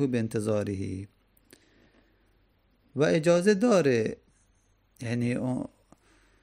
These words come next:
اون کسی که گفتیم ظهرش صحیحه، نماز، نماز جمعه،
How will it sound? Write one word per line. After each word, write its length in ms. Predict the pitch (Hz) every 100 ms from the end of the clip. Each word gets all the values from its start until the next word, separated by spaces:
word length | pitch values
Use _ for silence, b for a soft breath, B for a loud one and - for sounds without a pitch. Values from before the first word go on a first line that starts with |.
| b _ _ _ _ _ _
اون 220 | 151 139
کسی 440 | 131 165 160 170 156
که 200 | 160 147
گفتیم 480 | 147 - 160 147
ظهرش 340 | 123 151 135 131
صحیحه، 580 | - 120 139 131 190 247
نماز، 420 | 160 151 147 156
نماز 280 | 139 143 127
جمعه، 460 | 139 143 175 202